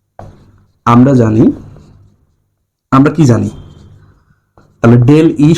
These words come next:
সমান এইচ নিউ, এটা বার করতে বলছে, তাই তো? ফ্রিকোয়েন্সি বা এটা সমান কি জানি? যে ডেল ই সমান এইচ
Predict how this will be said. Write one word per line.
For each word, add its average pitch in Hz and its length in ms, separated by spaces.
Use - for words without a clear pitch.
সমান 120 360
এইচ 139 160
নিউ, 113 140
এটা 151 160
বার 143 120
করতে 123 220
বলছে, 110 200
তাই 147 160
তো? 123 60
ফ্রিকোয়েন্সি 135 480
বা 110 140
এটা 131 200
সমান 156 240
কি 165 140
জানি? 180 160
যে 127 80
ডেল 147 160
ই - 20
সমান 143 260
এইচ 143 180